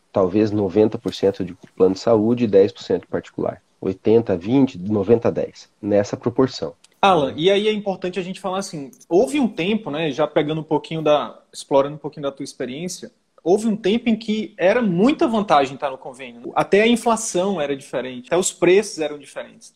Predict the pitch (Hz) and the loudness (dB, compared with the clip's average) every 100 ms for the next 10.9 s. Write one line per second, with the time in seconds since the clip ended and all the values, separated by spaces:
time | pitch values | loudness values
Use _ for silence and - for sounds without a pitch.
0 | _ 135 - 151 190 214 - 208 240 - | _ -12 -6 2 2 2 0 0 -2 -4
1 | 226 185 165 160 156 139 123 120 131 208 | -2 0 2 2 0 -8 -8 -8 -6 -6
2 | - - _ _ _ - 139 151 156 156 | -8 -18 _ _ _ 0 2 2 2 4
3 | 151 170 190 - 190 180 165 214 - 214 | 6 6 6 6 4 0 -4 -6 -6 -6
4 | 208 170 180 220 190 - 151 180 175 190 | -6 -2 -4 -4 -8 -12 -8 -4 -4 -6
5 | 202 190 190 214 208 208 208 208 208 202 | -12 -12 -12 -12 -8 -6 -6 -6 -10 -8
6 | 190 185 196 208 214 - 208 233 _ 139 | -8 -8 -10 -10 -8 -2 -2 -2 _ 0
7 | 180 175 185 196 208 214 226 226 226 233 | 0 2 -2 2 2 2 -2 -4 -6 -6
8 | 214 240 202 202 - 139 123 123 127 180 | -6 -4 -4 -8 -10 -8 -8 -8 -8 -8
9 | - - _ _ 107 92 - 110 127 131 | -10 -20 _ _ 0 0 -4 -2 0 0
10 | - 87 - 135 113 113 - 110 110 | -2 -4 -4 -4 -4 -2 -2 -2 -2